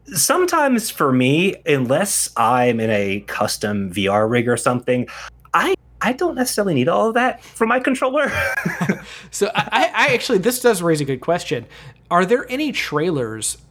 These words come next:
Speaker 2: that, because when we watched the stream, that was in ten eighty p maximum streaming,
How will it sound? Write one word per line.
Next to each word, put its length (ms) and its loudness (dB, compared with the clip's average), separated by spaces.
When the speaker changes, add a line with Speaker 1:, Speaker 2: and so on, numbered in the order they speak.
Speaker 2:
that, 480 -4
because 240 2
when 140 4
we 80 6
watched 340 2
the 80 0
stream, 400 0
that 180 0
was 200 0
in 300 -4
ten 220 0
eighty 220 -2
p 480 -6
maximum 680 -4
streaming, 580 -6